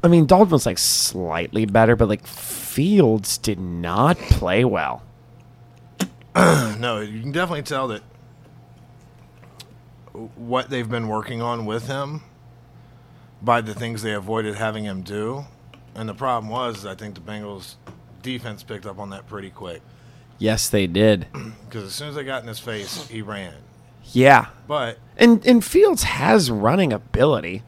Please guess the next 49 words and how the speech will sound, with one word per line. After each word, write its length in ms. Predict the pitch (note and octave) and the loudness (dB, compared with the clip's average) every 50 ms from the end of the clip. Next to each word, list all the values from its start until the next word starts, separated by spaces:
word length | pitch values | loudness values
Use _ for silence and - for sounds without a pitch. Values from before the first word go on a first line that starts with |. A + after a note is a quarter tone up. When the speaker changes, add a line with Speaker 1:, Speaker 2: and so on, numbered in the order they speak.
| - - - - | -16 -12 -4 0
Speaker 2:
Oh, 120 | D3+ C#3+ | 0 0
for 160 | A2+ A2 C#3 B2+ | 0 -2 -4 -6
sure. 300 | - E3 E3 C3+ D#2+ E2 | -4 -4 -4 -4 -4 -8
But 220 | F2+ G#2 A2 A2+ - | -10 -12 -14 -12 -10
he 160 | - A#2+ B2 | -8 -4 -2
also 280 | A#2+ A#2+ A#2+ A2 B2 A2+ | -2 -2 -2 -4 -6 -6
ran 400 | A2 A2 A2 A2+ A2+ G#2+ G#2 G2 | -4 -6 -6 -6 -8 -8 -10 -10
the 100 | - A2 | -10 -8
same 380 | - - - A2+ A2+ A2+ A2 G#2+ | -8 -8 -8 -6 -6 -6 -6 -6
way 240 | G#2+ G#2+ G#2+ G2+ G2+ | -6 -6 -8 -8 -8
every 300 | A2 G#2 G2 G2+ G2 F2+ | -8 -10 -10 -10 -12 -12
time 340 | G#2+ A#2+ A#2 A2 G#2 G2 F2+ | -10 -8 -8 -8 -8 -10 -12
for, 100 | G2 F#2+ | -12 -16
like, 120 | F2+ E2+ | -16 -16
the 80 | F#2 - | -18 -16
first 360 | - G#2+ F#2 F2 - - - | -12 -10 -10 -10 -8 -8 -8
six. 440 | - B2 F#2 - _ - - - - | -8 -8 -8 -10 _ -16 -14 -10 -8
Speaker 1:
He, 140 | - - - - | -8 -8 -6 2
yeah, 160 | - D3 D3+ | 6 8 10
well, 160 | C3 D#3+ D#3+ | 12 12 12
yeah, 120 | D3 C#3 B2+ | 12 12 10
he 60 | A#2 | 8
just, 140 | G2+ G#2+ G#2+ | 6 2 0
like, 120 | G#2+ G2+ | 0 0
scrambled 500 | - - - - A2 G#2+ A2 G#2+ G2+ G2 | -2 -2 -2 0 0 0 0 0 0 2
out. 280 | F2 F2 A2 B2 - - - C3 - | 4 6 6 6 4 2 -6 -12 -12
Speaker 2:
<clears throat> 140 | A2 G#2+ B2 | -12 -10 -6
Yeah, 160 | D3+ D3 G#2+ G#2 | -4 -4 -4 -4
he 80 | A#2+ | -4
would 100 | A#2+ A2 | -4 -4
always 240 | A2+ A2 A2 A#2 A2 | -4 -2 -4 -4 -4
go 120 | A2 G#2+ G#2+ | -4 -6 -6
to 120 | G2 G2 | -6 -8
his 120 | F#2+ F#2+ A2 | -10 -8 -6
left, 420 | C3 C3+ A#2+ A2 G#2+ G#2+ - - | -6 -4 -4 -4 -6 -6 -10 -14
and 340 | G#2+ G2+ F#2+ F#2+ F#2+ F#2+ - - - _ _ _ - _ _ - - | -12 -12 -12 -12 -12 -14 -16 -20 -20 _ _ _ -20 _ _ -16 -8
after 300 | - A2+ A2 G2+ - A2+ | -6 -4 -4 -4 -6 -8
the 80 | G#2 F#2+ | -12 -10
first 320 | - A2+ G2 F#2+ F2+ - | -8 -8 -8 -8 -8 -6
couple, 520 | - C#3+ C#3 A#2+ A2 A2+ A2 G#2+ G#2+ F#2+ - - - - _ _ _ _ _ - - _ - | -6 -4 -4 -4 -4 -6 -6 -6 -6 -8 -12 -20 -20 -20 _ _ _ _ _ -20 -20 _ -12
you 120 | B2 A#2 G#2+ | -10 -8 -8
know, 40 | |
you 100 | G#2 G#2 | -6 -6
got, 220 | G#2+ G#2 G2+ G2 - | -6 -6 -6 -8 -8
like, 140 | G#2 G2+ F#2 F2 | -12 -12 -10 -8
Von 280 | G2+ A2 G#2 G2+ G2 G2 | -6 -6 -6 -6 -6 -6
Bell 180 | G#2+ G#2+ G#2+ | -6 -8 -8
just 180 | F#2+ F#2+ F2+ F#2 | -8 -10 -12 -12
waiting. 500 | F#2+ G2 G2 G2+ G2 F#2 E2+ D#2+ D#2+ | -10 -10 -10 -8 -10 -12 -14 -16 -18